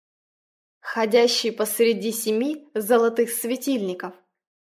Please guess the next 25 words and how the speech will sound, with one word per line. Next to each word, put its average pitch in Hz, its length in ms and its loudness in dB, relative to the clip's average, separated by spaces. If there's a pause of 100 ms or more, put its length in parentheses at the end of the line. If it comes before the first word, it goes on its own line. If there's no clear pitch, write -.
Книга 233 340 4
Откровения, 220 580 2
вторая 254 360 2
глава, 226 280 2
первый 226 360 2
стих. - 420 -8 (720)
Это 233 240 4
место 277 300 0
Писания 277 500 -2
показывает 285 720 -2
отношение 277 580 0
Христа 269 400 -4
к 233 140 -8
церквам. 214 600 -4 (600)
Он 247 180 2
ходит 302 540 0
посреди 269 420 0
своих 247 340 -2
церквей 240 720 -4 (160)
по 247 140 2
всей 302 280 -2
широте 330 640 -2 (180)
и 285 80 -2
долготе 247 560 2
земли. 208 520 -4